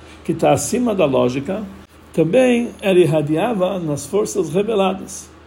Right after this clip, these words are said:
que também o poder do intelecto e das emoções,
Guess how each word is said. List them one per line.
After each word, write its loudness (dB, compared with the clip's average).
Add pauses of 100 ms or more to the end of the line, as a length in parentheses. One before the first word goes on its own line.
(340)
que -12
também 0 (120)
o -6
poder 4 (720)
do 0
intelecto 2 (220)
e -8
das -4
emoções, -2